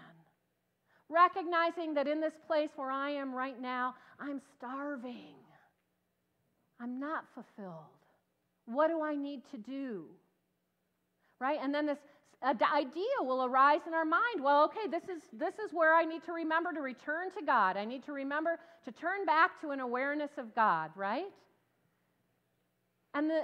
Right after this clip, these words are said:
and the important piece about this particular story is that it doesn't take that son to get all the way back to the father to experience the father welcoming him home, that as soon as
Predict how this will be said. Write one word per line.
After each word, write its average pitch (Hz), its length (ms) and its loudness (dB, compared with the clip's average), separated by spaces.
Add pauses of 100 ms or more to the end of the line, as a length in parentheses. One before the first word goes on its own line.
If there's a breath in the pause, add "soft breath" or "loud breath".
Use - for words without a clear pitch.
(160)
and 311 100 0
the 320 60 -2
important 415 500 -4 (100)
piece 330 380 -2
about 254 460 2
this 349 180 -2
particular 277 640 -8
story 294 640 -6
is 240 220 -4
that 302 120 4
it 285 180 -4
doesn't 427 500 2
take 381 320 0
that 311 240 4 (100)
son 339 240 0
to 262 40 -6
get 240 300 -4
all 381 420 10
the 392 100 -2
way 359 160 6
back 320 340 4
to 320 60 -4
the 254 140 -4 (100)
father 269 680 8 (320 loud breath)
to 311 100 0
experience 381 680 -2
the 320 100 -2
father 330 480 8
welcoming 277 640 4
him 262 180 -6
home, 277 560 4 (260 loud breath)
that 277 140 6
as 254 140 4 (340)
soon 453 340 0
as 320 60 0